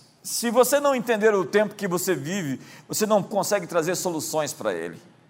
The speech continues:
E Daniel diz: "Os sábios entenderão." Nosso grande desafio é entender as épocas, é entender as estações, é discernir os tempos.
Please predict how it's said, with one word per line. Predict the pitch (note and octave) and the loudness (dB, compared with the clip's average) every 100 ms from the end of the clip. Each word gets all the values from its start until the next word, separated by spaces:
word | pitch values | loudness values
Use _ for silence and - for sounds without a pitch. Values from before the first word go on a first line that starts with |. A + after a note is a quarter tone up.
| _ _ _ _ _ _ - | _ _ _ _ _ _ -4
E | D3+ | -2
Daniel | D3 G3 F#3 F#3+ F#3 | 2 2 6 6 6
diz: | D3+ F#3+ E3 E3 | 2 -4 -4 -4
"Os | E3+ | -4
sábios | - G3 F3 D#3+ E3 B2+ - - - - | 0 2 2 0 -4 -6 -12 -18 -20 -12
entenderão." | D#3+ D3+ D3 B2+ G2+ - - - _ _ _ _ _ _ _ - E3 | -10 -8 -4 -4 -4 -10 -16 -20 _ _ _ _ _ _ _ -12 -2
Nosso | A3 A3+ G3+ | -2 0 -6
grande | D3+ G3+ A3+ | -2 0 0
desafio | E3+ E3 D#3+ F3 G3 | 2 4 4 4 -2
é | |
entender | F3 - E3+ D3 D3 | -2 -4 -4 0 2
as | A#2+ G#2 | 2 -2
épocas, | F#2+ - - - - - - - - - _ _ _ _ _ _ _ - | -8 -10 -16 -16 -18 -18 -16 -16 -18 -20 _ _ _ _ _ _ _ -2
é | D#3 | 0
entender | G3 G3+ F3+ G3 | 0 -2 0 4
as | F#3 D#3 | 6 6
estações, | E3 E3 C#3 - B2 G2 E2+ - - - - _ - | 4 2 0 2 0 -2 -4 -10 -10 -12 -14 _ -2
é | |
discernir | E3 F#3+ - F#3 G3+ G#3+ | 0 0 2 2 2 0
os | E3 | 0
tempos. | - F#3 D3+ - - | 0 0 0 -6 -18